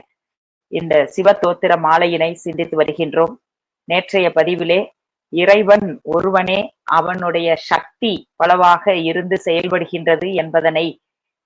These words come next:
நாம் சித்தியார், சிவஞான சித்தியார் என்கின்ற நூலில் சொல்லப்பட்ட பாடலோடு நாம் அதை சிந்தித்தோம். அந்த வகையிலே சிவசக்தி ஒன்றுதான், அது சிறப்பு வகையால்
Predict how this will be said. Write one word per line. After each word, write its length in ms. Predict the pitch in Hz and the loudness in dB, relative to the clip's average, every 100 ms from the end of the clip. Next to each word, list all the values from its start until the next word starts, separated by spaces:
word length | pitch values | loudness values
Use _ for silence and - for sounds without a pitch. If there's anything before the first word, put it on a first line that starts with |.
| _ | _
நாம் 240 | 185 170 170 | 2 2 0
சித்தியார், 560 | - 190 240 226 - - _ _ _ _ _ | -4 -2 4 6 6 0 _ _ _ _ _
சிவஞான 380 | - 190 208 202 | -10 -2 2 2
சித்தியார் 460 | 190 185 175 185 185 | 0 -6 0 0 0
என்கின்ற 500 | 170 165 170 165 160 | -2 -6 -6 0 0
நூலில் 360 | 170 202 190 | 0 -2 -2
சொல்லப்பட்ட 540 | 180 165 175 170 160 - 156 | -2 0 0 0 0 2 2
பாடலோடு 720 | 160 165 180 170 170 175 185 151 _ _ _ _ _ - | 2 2 2 0 0 0 -2 -2 _ _ _ _ _ -2
நாம் 180 | 165 | 2
அதை 300 | 156 147 156 139 135 _ _ _ _ _ | 2 4 2 0 -4 _ _ _ _ _
சிந்தித்தோம். 580 | 180 175 185 - 165 160 _ _ _ _ _ _ _ _ _ _ _ - | -4 0 0 4 2 2 _ _ _ _ _ _ _ _ _ _ _ -2
அந்த 260 | 175 175 165 | -2 4 6
வகையிலே 500 | 156 175 170 180 185 - _ _ _ - _ | 6 4 2 4 2 0 _ _ _ -20 _
சிவசக்தி 840 | - 208 226 - 202 - _ 220 208 160 - - | -4 2 2 4 2 2 _ -4 -2 -6 -8 -2
ஒன்றுதான், 520 | 175 202 196 196 - _ _ _ _ - | -2 2 4 4 2 _ _ _ _ -4
அது 240 | 190 226 214 165 185 - _ _ _ _ - | 0 2 2 2 -2 -10 _ _ _ _ -20
சிறப்பு 480 | - 240 247 247 226 | 0 4 4 2 4
வகையால் 600 | 185 156 202 190 196 170 | 4 4 4 6 6 4